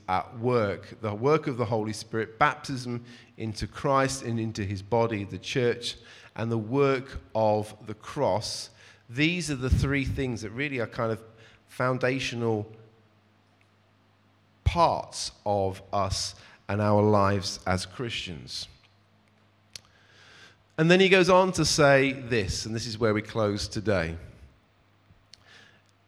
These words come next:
This is the testimony, in essence, that God gave us eternal life.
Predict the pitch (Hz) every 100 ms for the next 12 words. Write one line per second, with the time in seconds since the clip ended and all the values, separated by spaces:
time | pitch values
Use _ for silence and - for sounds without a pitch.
0 | _ - 123 180 202 165 165 - 165 -
1 | 139 117 107 104 101 110 117 - 98 87
2 | - 113 110 143 151 139 139 135 120 113
3 | - 151 151 139 120 110 110 104 -